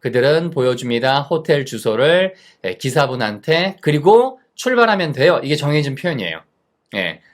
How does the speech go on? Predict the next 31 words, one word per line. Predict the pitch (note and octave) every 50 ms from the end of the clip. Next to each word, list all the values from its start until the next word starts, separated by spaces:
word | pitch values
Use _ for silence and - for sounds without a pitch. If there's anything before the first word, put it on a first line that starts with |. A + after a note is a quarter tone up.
| - _
그래서 | - G#2 G2+ F#2 F2+ F2 - D3 D#3+ F3+ F#3+
사람만 | F3+ - A#2+ B2 D3 E3+ F#3 F3+ E3+
바꾸면 | C#3 B2+ - - C3 C3 B2+ A#2+
돼요. | A2 G2+ F#2+ F#2 E2+ E2
여기에 | D#2+ D2+ F2+ F#2 F#2 -
they | - C3 C#3+ C#3 B2
대신에 | A#2+ G#2+ - - A2 C3 D#3+ F3+ F#3 - _ _ _ - -
"어, | - F#3+ - - - _ - - - - -
이제 | E3+ E3+ F3
가주-, | - E3 - E3+ F#3+ F3+
가셔도 | - - D#3 D3+ G3+ F#3 F#3+ E3+
돼요." | D3 D#3 D#3+ D#3 C#3 C#3+ E3+ G#3 A3 G#3+
해서 | C3 A2+ A#2+ C#3+ D#3+ E3 - _ _ -
"Off | - G2+ A2+ - - C#3+
you | D3 D#3 D3+
go." | F#3+ G#3 G#3 F#3+ F#3+ F#3 F#3+ F#3 F#3+ F#3+ - - - _ _ _ _ _ _ _ - -
이런 | D#3 F#3+ G3
식으로 | F3+ G#3 F#3+
많이 | C3 G2 A#2+ D3
쓰거든요. | D3+ D#3 - G3 E3+ D3+ A#2+ G#2+ A#2+ D#3+ G#3 - - _ _ _ _ -
아시겠죠? | - A2 A2 A2 G#2 - - F3+ F#3 - -
"Off | - A#2 A#2+ - -
they | C#3 C#3 C3
go." | C3+ D#3+ E3 E3 D#3+ D#3 D#3+ D#3+ D#3 _ _ _ _
그다음에 | - D3+ D3 D3+ C3+
"자, | D#3 D3+ C#3
우리들 | E3 G3 G#3 B3+ B3+ -
출발하는가?" | - C4 B3 B3 A#3 A3+ A3 G#3+ G3 E3+ B2+ - - -
"Off | G#2 B2 B2+ - - E3
we | E3 E3 D3+ D3
go." | E3 G3 G3+ G3 F#3 F3+ F3 F3+ F3+ F3 E3+